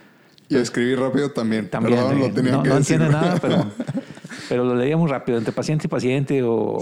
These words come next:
Speaker 1: Sí.
Speaker 2: los, los ratitos que, que estaba en trabajo de par-, pacientes con partos o cirugías, pues ahí lo leía.
Speaker 1: Ajá.
Speaker 2: Y dije, "No", pero lo leía rápido también porque lo leía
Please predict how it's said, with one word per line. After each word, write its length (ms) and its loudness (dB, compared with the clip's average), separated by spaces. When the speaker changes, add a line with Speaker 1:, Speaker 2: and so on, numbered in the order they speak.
Speaker 1:
Sí. 40 2
Speaker 2:
los, 240 -4
los 160 -2
ratitos 360 -2
que, 180 -2
que 80 -8
estaba 220 -2
en 80 0
trabajo 220 -2
de 60 -2
par-, 280 -4
pacientes 320 -4
con 160 -2
partos 420 -4
o 160 -2
cirugías, 400 -4
pues 160 -8
ahí 80 -4
lo 80 -2
leía. 340 -6
Speaker 1:
Ajá. 280 -8
Speaker 2:
Y 100 -8
dije, 160 -6
"No", 180 -2
pero 200 -2
lo 160 0
leía 200 0
rápido 340 0
también 260 0
porque 380 -4
lo 160 0
leía 480 0